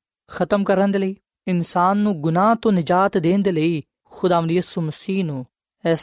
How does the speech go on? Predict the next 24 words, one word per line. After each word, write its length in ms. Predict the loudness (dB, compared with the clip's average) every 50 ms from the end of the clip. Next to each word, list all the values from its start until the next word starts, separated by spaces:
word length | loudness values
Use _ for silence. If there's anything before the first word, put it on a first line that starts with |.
| -4 -6
ਦੁਨੀਆ 220 | -4 -4 -4 -4
ਵਿੱਚ 180 | -4 -6 -6 -6
ਆਉਣਾ 180 | -6 -6 -6
ਪਿਆ। 240 | -6 -8 -12 -12 -14 -18 _ _ _ _ _ _ _ _ _ _ -20
ਖੁਦਾਵੰਦ 400 | -4 0 2 2 4 4 4 2
ਯਿਸੂ 240 | 2 0 0 0 0
ਮਸੀਹ 400 | 0 -2 -2 -2 -2 -2 -2 -4 -8 _ _ _ _ _ _
ਤਬਾਹਸ਼ੁਦਾ 720 | -4 -2 2 2 2 2 0 -2 0 -2 0 2 2 2 0
ਨਸਲ 340 | 0 -2 -4 -4 -2 0
ਇਨਸਾਨੀ 580 | 0 0 0 -2 -6 -4 -2 0 0 2 2 0
ਨੂੰ 160 | 0 0 0
ਬਚਾਉਣ 360 | -2 -2 0 0 2 2 2
ਦੀ 140 | 2 0 0
ਖਾਤਰ 440 | -2 0 -2 -2 0 0 0 0 0 -2 -6 _ _ _ _ _ _ _ _ _ _ _ -2
ਉਸ 200 | 0 2 0 0
ਜਲਾਲੀ 380 | 0 2 2 4 4 4 2
ਤਖਤ 340 | 2 2 0 0 2 0 0
ਨੂੰ 300 | 0 0 0 -2 -4 -6 -10 _ _ _ _ _ _
ਛੱਡ 260 | -4 -2 0 0 2
ਦਿੱਤਾ 440 | 2 2 0 0 0 -2 -2 -2 -4 -8 _ _ _ _ _ -10
ਜਿੱਥੇ 300 | -10 -8 -4 -4 -4 -4
ਫਰਿਸ਼ਤੇ 680 | -4 -4 -4 -4 -4 -6 -4 -2 0 2 2 0 -2 -6 _ _ _ _
ਸੁਬਹ 380 | -18 -6 -2 -2 0 0 0 -2
ਸ਼ਾਮ 600 | -2 -4 -4 -2 -2 0 -2 -2 -4 -6 -8